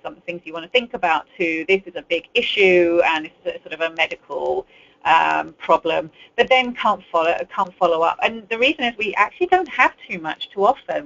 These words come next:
at the moment. This is our frustration. Uh, I, we don't have too much evidence base, I should say. So there are guidelines out there.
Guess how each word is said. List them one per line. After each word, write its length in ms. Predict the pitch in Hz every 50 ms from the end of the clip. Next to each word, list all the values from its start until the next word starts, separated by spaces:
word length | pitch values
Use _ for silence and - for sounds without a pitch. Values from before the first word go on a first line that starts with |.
| 143 -
at 120 | 190 185
the 60 | 180 185
moment. 500 | 185 208 240 254 247 190 170 165 156 135
This 120 | 185 190
is 100 | 196 190
our 120 | 190 180
frustration. 680 | 175 - 170 - _ - 180 170 175 170 - 151 - - - _ _ _ _ _ _ _ _ _ _ _ _ _ _ _ _ -
Uh, 240 | - 208 190 185 196 208
I, 260 | - 330 320 151 -
we 120 | 226 240
don't 140 | 254 247 240
have 80 | 240 -
too 80 | 233
much 160 | 208 185 190 -
evidence 380 | 202 220 202 220 190 180 185 _ -
base, 220 | - 156 - 160 - _ _ _ - -
I 80 | 175
should 200 | 170 - _ _
say. 320 | - 160 147 151 - 185 _ _ _ _ _ _ _ _ _ _ _ _ _ _ _ _ _ -
So 120 | 320 320 311
there 120 | 339 330 -
are 240 | 294 339 381 466 - -
guidelines 840 | 277 254 254 262 262 277 262 240 226 214 208 202 202 196 196 196 - - _ -
out 240 | 190 190 196 190 - -
there. 420 | 190 180 165 165 165 185 254 339